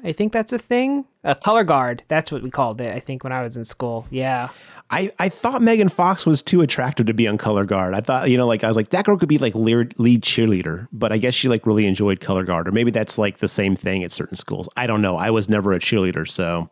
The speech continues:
Speaker 2: I'm not super up on it.
Speaker 1: But she was reading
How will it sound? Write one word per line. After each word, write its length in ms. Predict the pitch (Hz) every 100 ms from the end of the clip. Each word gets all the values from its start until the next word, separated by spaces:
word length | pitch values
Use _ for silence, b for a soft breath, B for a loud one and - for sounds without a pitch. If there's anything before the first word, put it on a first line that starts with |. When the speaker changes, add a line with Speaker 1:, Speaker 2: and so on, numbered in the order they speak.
| b b b b -
Speaker 2:
I'm 140 | 101
not 180 | 98 87
super 380 | - 107 98 -
up 140 | -
on 60 | 82
it. 140 | - -
Speaker 1:
But 100 | 214
she 120 | 254
was 160 | 240 185
reading 680 | 196 254 302 226 190 185